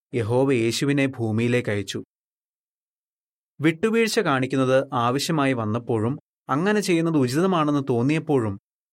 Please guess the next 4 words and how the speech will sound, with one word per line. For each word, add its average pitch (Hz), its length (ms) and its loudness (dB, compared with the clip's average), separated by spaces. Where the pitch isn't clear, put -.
യേശുവും 160 640 2
അതിന് 113 300 -2
തയ്യാറായി. 107 460 -2
ഉദാഹരണത്തിന്, 127 800 0